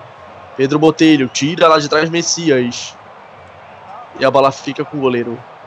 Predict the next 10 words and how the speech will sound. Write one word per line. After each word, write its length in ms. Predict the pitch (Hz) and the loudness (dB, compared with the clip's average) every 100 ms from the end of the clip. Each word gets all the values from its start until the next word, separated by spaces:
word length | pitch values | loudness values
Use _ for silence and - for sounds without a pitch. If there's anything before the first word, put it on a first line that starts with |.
| - | -20
Bem 280 | 135 160 185 | -4 0 0
treinado, 560 | 214 226 175 170 165 139 | 2 2 4 2 2 0
né? 240 | 147 143 | 0 0
Essa 180 | 131 131 | -2 -4
jogada 300 | 147 135 139 | -2 0 0
é 40 | 190 | 0
de 60 | |
time 160 | - 226 | -6 -8
bem 220 | 143 170 | -4 -2
treinado. 640 | - 440 190 156 131 131 | 0 0 2 2 0 -6